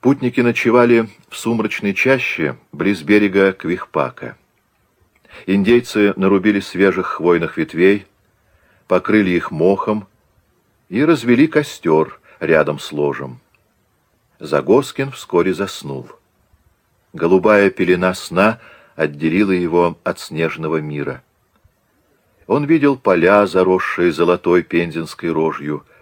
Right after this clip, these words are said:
видел дни, когда он был совсем молодым. Во сне аляскинский снег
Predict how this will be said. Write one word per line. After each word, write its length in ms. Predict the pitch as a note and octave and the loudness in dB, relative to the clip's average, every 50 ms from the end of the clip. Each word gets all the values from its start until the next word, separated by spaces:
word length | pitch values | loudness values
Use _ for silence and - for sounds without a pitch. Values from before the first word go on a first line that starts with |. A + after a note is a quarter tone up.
| _ _ _ _ _ _ _ _ _ _ _ _ | _ _ _ _ _ _ _ _ _ _ _ _
видел 400 | - - B2+ D3 B2+ C#3+ C3+ A#2+ | -2 2 2 4 4 4 2 2
дни, 240 | G#2+ G2 A2+ C3+ D3 | 2 0 0 0 0
когда 360 | - B2 G#2+ F2+ E2 G2+ G2+ | 0 0 0 2 2 2 4
он 160 | G2 F#2+ F2 | 2 2 2
был 180 | F2 F#2 F2+ F2+ | 2 2 0 0
совсем 480 | - - F2+ D#2+ - - - E2 D2+ | 0 -2 -2 -2 -2 -2 -4 -2 -2
молодым. 640 | D2+ C#2+ C#2+ C#2+ D2 C#2 C2 C2+ F2+ G2 G#2 G2 F#2+ - _ _ _ _ _ _ _ _ _ _ _ _ _ - - - - | -2 -4 -4 -4 -4 -6 -4 -4 -4 -2 -2 -4 -8 -12 _ _ _ _ _ _ _ _ _ _ _ _ _ -20 -20 -16 -6
Во 180 | E2 D#2+ G#2 A2 | -2 -2 -2 -2
сне 420 | - - - G#2+ B2+ C#3+ C#3 C3 | -2 -6 -4 0 2 4 4 4
аляскинский 880 | - - G2 G2 G2 A2 B2 B2 A#2+ - - A2+ G#2+ - - - G2+ F#2+ | 4 2 2 2 4 4 2 2 0 -4 -8 -8 -8 -10 -8 -8 -8 -8
снег 480 | - - - F#2+ A#2+ C#3+ - B2+ - | -8 -6 -2 0 2 2 2 0 -4